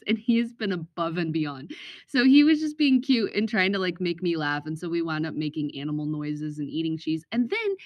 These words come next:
he researched my old Twitter. You guys, if you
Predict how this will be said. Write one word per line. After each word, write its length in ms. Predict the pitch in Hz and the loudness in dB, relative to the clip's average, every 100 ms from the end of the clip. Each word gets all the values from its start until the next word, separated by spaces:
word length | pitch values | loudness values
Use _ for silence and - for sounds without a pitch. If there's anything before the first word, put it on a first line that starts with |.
| - - | -20 -2
he 160 | 370 339 240 | 2 2 2
researched 640 | 247 320 403 302 262 - 226 | 2 2 2 -2 -4 -4 -4
my 180 | 208 - | -4 -2
old 240 | 190 180 | -2 -2
Twitter. 300 | 175 170 135 - | -4 -6 -6 -4
You 140 | 262 | -2
guys, 360 | 302 302 294 - - - | 0 0 0 -4 -14 -6
if 160 | 269 | 0
you 120 | 320 | 2